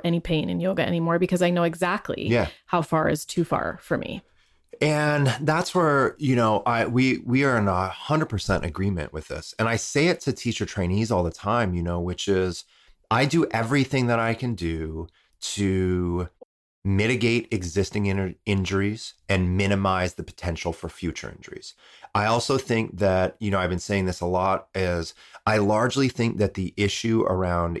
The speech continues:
Speaker 2: injuries has to do more so with sequencing than technique, okay? So this is sort of a long conversation to have, but the reality is that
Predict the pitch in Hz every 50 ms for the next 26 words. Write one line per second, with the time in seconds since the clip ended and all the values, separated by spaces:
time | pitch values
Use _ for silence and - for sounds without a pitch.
0 | - - 98 95 101 104 104 120 123 131 143 151 - - - - - 104 98 95
1 | - - 92 80 95 95 90 87 87 90 95 98 95 - - 98 92 90 85 -
2 | - 92 90 - - 85 80 - 85 80 82 78 82 78 76 69 - 76 - -
3 | - 76 - - _ _ - _ _ _ _ _ _ _ - - - 80 82 90
4 | - - - - - - - - - - - - - - 120 113 110 110 107 92
5 | 117 107 127 127 - 123 107 - 117 104 101 101 104 92 95 98 95 92 90 87
6 | - 95 90 85 85 - - 85 80 - - 82 82 82 80 90 87 80 78 78
7 | 78 _ - 101 92 92 90 - - - _ _ _ _ _ _ _ _ _ _
8 | _ _ _ _ _ _ - 117 104 113 110 107 107 107 104 104 - - _ 110
9 | 113 101 113 117 113 110 113 120 131 135 147 143 127 131 113 107 104 101 101 95
10 | 98 98 98 90 - - - 92 85 101 92 95 92 90 90 - - -